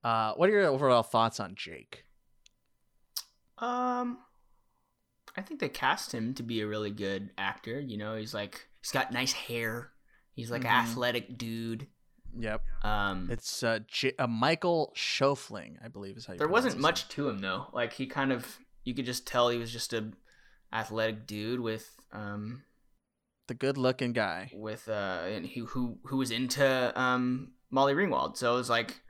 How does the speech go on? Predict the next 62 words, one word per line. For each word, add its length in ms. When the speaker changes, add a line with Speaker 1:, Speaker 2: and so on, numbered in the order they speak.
Speaker 1:
Mm-hmm. 200
Speaker 2:
there 100
wasn't 200
much 160
to 80
his 100
character. 560
I, 160
I 160
felt 160
like, 240
I 60
don't 120
know. 160
It 60
was 100
kinda 180
like 180
Speaker 1:
Yeah, 80
Speaker 2:
he, 40
Speaker 1:
there's 160
Speaker 2:
he, 60
Speaker 1:
not. 200
Speaker 2:
he 80
got 140
the 80
hot 240
girl, 320
but 180
then 540
he 100
wants, 240
he's 160
just 180
chasing 580
the 140
whole 140
time. 240
He's 160
like, 340
"Where 220
is, 140
Speaker 1:
Yeah. 360
Speaker 2:
where 260
is 80
she?" 180
You 260
know? 240
He, 80
Speaker 1:
Yeah, 80
Speaker 2:
like, 100
Speaker 1:
there's 60
Speaker 2:
calls 260
Speaker 1:
not 100
Speaker 2:
the 60
Speaker 1:
much 140
to 20
Speaker 2:
house 100
Speaker 1:
him. 80
Speaker 2:
and 140
stuff, 240
yeah. 140